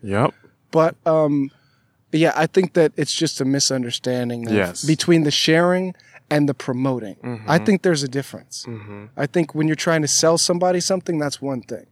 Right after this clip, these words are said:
Speaker 2: But
Speaker 1: Mm.
Speaker 2: if you're saying, "Hey, you have the option and to look at this and you have the option not to
Speaker 1: Yep.
Speaker 2: look at it,"
Speaker 1: No strings
Speaker 2: that's a different
Speaker 1: attached.
Speaker 2: thing, but it's on the same platform.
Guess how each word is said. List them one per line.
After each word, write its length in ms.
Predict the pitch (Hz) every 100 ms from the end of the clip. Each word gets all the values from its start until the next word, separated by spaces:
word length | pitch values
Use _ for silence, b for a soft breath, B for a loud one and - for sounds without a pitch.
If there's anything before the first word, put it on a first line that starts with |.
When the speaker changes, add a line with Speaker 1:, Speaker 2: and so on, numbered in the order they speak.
| _ _ _ _ -
Speaker 2:
But 240 | 110 151
Speaker 1:
Mm. 40 |
Speaker 2:
if 120 | 156 165
you're 80 |
saying, 260 | 151 165 151
"Hey, 340 | 131 202 156 - _ _ _ _ _ _ -
you 160 | -
have 180 | 143 147
the 120 | 143
option 520 | 151 160 170 202 214 262
and 200 | - 139 131 -
to 120 | 139
look 240 | 131 165
at 120 | 226
this 180 | 247 233
and 100 | 165
you 60 | 156
have 80 | 151
the 80 |
option 280 | 165 - 147
not 240 | 165 170 117
to 60 |
Speaker 1:
Yep. 60 | 156
Speaker 2:
look 200 | 143 -
at 200 | 123 80
it," 140 | - 110
Speaker 1:
No 120 | 117
strings 280 | - 135 127
Speaker 2:
that's 100 | 156
a 40 |
different 280 | 139 196 165
Speaker 1:
attached. 40 |
Speaker 2:
thing, 160 | - 214
but 160 | 156 170
it's 140 | 180
on 120 | 180 175
the 60 |
same 240 | 160 214 196
platform. 640 | 247 254 - 220 160 143